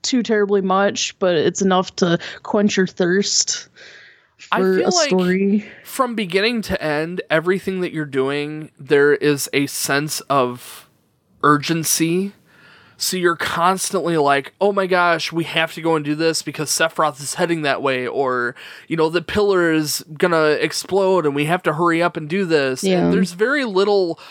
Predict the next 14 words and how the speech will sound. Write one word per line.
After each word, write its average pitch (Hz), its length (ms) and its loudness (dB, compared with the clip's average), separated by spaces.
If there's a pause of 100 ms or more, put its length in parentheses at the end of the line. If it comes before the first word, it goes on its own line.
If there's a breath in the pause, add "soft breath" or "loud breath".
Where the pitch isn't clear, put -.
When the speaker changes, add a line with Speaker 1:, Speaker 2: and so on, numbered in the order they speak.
(300 loud breath)
Speaker 2:
relax. 143 1000 -2
And, 147 260 -2
like, 175 280 0
maybe 233 240 0
the 220 180 -2
only 180 380 0 (520)
real 156 420 0
relaxed 147 580 0
scene 151 800 -6
or 131 480 2 (120)
event 135 600 -4 (180)
that 131 120 0
you 139 160 -4
do 135 400 -2